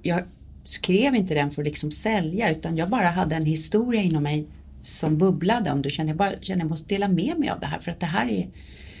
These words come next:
det är så konstigt, det är så knäppt, det är så fantastiskt det jag har varit med om. Jag är bara i ett flöde, jag bara känner att jag ska göra det här nu. Och jag är väldigt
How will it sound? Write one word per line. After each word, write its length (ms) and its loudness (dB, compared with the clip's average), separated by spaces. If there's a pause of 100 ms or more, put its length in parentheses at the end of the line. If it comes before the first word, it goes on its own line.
(120)
det 60 -6
är 40 2
så 100 0
konstigt, 540 4
det 40 -8
är 20 -6
så 140 0
knäppt, 420 0
det 60 -2
är 20 0
så 120 -4
fantastiskt 640 -4
det 60 0
jag 100 0
har 80 -4
varit 120 -2
med 320 4
om. 280 -4 (360)
Jag 140 4
är 120 6
bara 260 4
i 60 0
ett 160 -6
flöde, 720 2
jag 120 2
bara 140 2
känner 440 2
att 480 -6 (220)
jag 100 -2
ska 120 -2
göra 420 2
det 80 -4 (140)
här 80 -8
nu. 300 -2 (560)
Och 200 -6
jag 80 4
är 40 4
väldigt 300 2